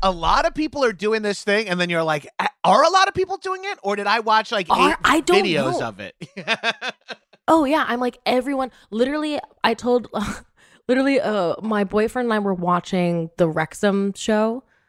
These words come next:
Speaker 2: the, the, the Ryan Reynolds and, um, and Rob McElhenney. And I, and I, and I was like, "You know what? I'll say it. I love Ryan Reynolds. I think Deadpool was so funny."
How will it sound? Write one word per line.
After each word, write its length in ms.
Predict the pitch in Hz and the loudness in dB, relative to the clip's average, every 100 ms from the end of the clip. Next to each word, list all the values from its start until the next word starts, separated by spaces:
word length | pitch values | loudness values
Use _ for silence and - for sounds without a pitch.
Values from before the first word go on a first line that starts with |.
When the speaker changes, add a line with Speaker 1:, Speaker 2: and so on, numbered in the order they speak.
| _ - - | _ -10 -2
Speaker 2:
the, 520 | 170 156 135 113 - _ | 0 0 0 -4 -6 _
the, 240 | 160 117 - | 0 2 0
the 120 | 170 | 0
Ryan 220 | 175 170 | 2 2
Reynolds 340 | 175 165 170 170 | 2 0 0 -2
and, 140 | 170 - _ _ | -6 -6 _ _
um, 200 | - 156 | 0 0
and 100 | 165 | 2
Rob 120 | 175 170 | 0 0
McElhenney. 480 | 165 180 175 185 - _ - - | -2 -4 -4 -4 -8 _ -8 0
And 100 | 196 | 2
I, 120 | 190 | 2
and 120 | - 214 | 0 -2
I, 40 | |
and 100 | 202 | 2
I 80 | 208 | 0
was 80 | 185 | 0
like, 160 | 196 - | -2 0
"You 80 | 233 | 2
know 100 | 233 | 2
what? 220 | 240 233 _ _ _ _ | 0 -4 _ _ _ _
I'll 100 | - | 0
say 220 | 233 160 147 | 0 0 -2
it. 260 | - - - | -6 -14 -4
I 100 | 220 | 0
love 200 | 208 165 | 2 2
Ryan 160 | 151 151 | 0 -2
Reynolds. 240 | 151 131 | -4 -2
I 80 | - | 0
think 160 | 226 190 | 2 0
Deadpool 240 | 175 180 | 0 -4
was 100 | 160 | -4
so 120 | 160 | -6
funny." 340 | 147 123 82 | -4 -4 -4